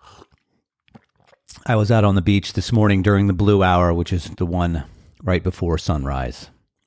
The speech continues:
I got to see the beautiful sunrise in a slightly almost rainy scenario. Subtle, deep, beautiful. The ocean was peaceful. The wind has been chill.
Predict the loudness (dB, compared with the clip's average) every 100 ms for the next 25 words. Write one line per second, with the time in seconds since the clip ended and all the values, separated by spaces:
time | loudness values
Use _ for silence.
0 | _ -10 -8 -10 -6 -6 -4 -2 -2 -2
1 | 0 0 2 2 4 2 0 -2 -4 -2
2 | 0 0 -2 -4 -8 _ _ -20 _ -20
3 | _ _ _ 0 2 4 0 0 0 2
4 | 0 -2 -2 -2 0 -2 -2 -2 -6 -10
5 | -18 _ _ -14 -2 0 2 2 0 -2
6 | -8 -2 0 -2 -6 -20 _ _ -20 -20
7 | _ -6 0 2 2 0 2 4 2 2
8 | -2 -6 -4 -4 -2 0 2 2 0 2
9 | 2 2 -2 -2 -2 -2 -6 -10 _ _
10 | _ _ _ _ _ _ -8 0 0 2
11 | 2 0 -2